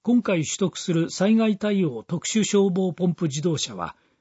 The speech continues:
少量の水で有効な消火活動を行うことができる圧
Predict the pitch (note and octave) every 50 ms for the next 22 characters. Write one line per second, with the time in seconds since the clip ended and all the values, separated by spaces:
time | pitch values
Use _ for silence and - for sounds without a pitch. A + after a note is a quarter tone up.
0 | _ _ - - - F#3 A3 A3 A#3+ A#3 A3+ G#3+ G#3+ G3+ F#3+ F#3 E3 D#3 F3 D#3+
1 | E3+ D#3+ - - - E3 F3+ A3 G3+ - A#3 G#3+ G3+ G3 F#3 F#3+ - - - F#3
2 | G#3 G#3 G3+ G3+ F#3 - G3 F#3+ - - - C#3+ B2 A2+ A2 - - F3+ E3+ F3
3 | F3 E3+ D#3 F3+ E3+ - F3 D3 C3+ A#2+ A2 B2 A#2 - D#3+ A#2+ G#2+ F#2+ - _
4 | _ _ _ _ _ _ _ - D3+ D3 - - -